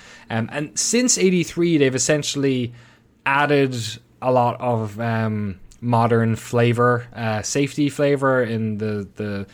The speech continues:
you know, lots of runoff areas, um, lots of different, uh, interesting corners. In fact, when they came back in eighty-three, the sort of the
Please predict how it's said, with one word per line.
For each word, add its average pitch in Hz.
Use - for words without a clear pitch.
you 104
know, 101
lots 113
of 107
runoff 117
areas, 110
um, 101
lots 147
of 139
different, 123
uh, 107
interesting 113
corners. 170
In 123
fact, 131
when 123
they 120
came 123
back 127
in 123
eighty-three, 110
the 113
sort 117
of 107
the 104